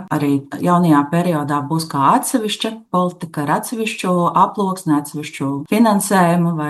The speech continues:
tomēr tiks pievienota un visiem fondiem dalībvalstī tiks piešķirta, um, viena finanšu aploksne,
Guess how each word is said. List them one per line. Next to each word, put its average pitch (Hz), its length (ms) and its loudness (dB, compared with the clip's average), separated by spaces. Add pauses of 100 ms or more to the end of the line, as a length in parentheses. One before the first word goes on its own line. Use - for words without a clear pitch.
tomēr 156 480 2
tiks 156 320 -8
pievienota 151 840 2 (180)
un 165 160 4
visiem 165 320 0
fondiem 160 560 2
dalībvalstī 147 720 -6
tiks - 160 -16
piešķirta, 143 720 -2
um, 135 240 2
viena 165 240 2
finanšu 147 560 0
aploksne, 190 720 -2